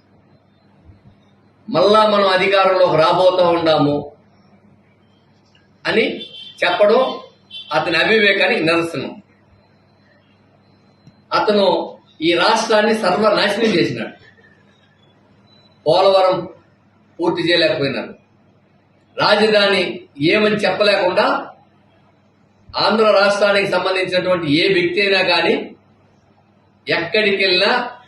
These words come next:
రాజధాని చెప్పుకోలేనంత అవమానపరిచినాడు. మందు తాగే వాళ్ళకి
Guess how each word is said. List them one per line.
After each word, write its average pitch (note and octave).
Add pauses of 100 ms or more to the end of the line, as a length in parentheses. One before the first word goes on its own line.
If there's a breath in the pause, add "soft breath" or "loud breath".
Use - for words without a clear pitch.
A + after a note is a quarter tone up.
(180)
రాజధాని G#3+
చెప్పుకోలేనంత G3
అవమానపరిచినాడు. G3+ (2750)
మందు A3
తాగే G#3
వాళ్ళకి F#3+